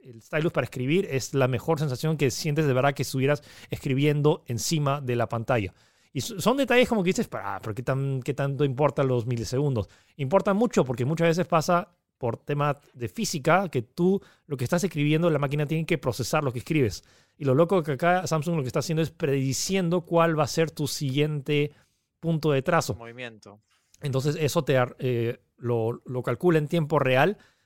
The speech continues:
Speaker 1: y por eso es que puede reducir considerablemente y darte una mucho mejor sensación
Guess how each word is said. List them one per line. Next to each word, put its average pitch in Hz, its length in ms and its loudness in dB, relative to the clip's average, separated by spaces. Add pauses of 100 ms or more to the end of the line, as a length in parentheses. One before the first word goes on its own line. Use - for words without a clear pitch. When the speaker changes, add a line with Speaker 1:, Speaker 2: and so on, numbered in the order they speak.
(120)
Speaker 1:
y 127 60 -4
por 127 160 2
eso 127 100 -4
es 127 40 -4
que 139 100 -2
puede 139 180 2
reducir 131 440 0
considerablemente 127 880 -2
y 123 240 -4
darte 120 400 0
una 127 160 0
mucho 127 400 -2
mejor 131 260 -2
sensación 131 560 -4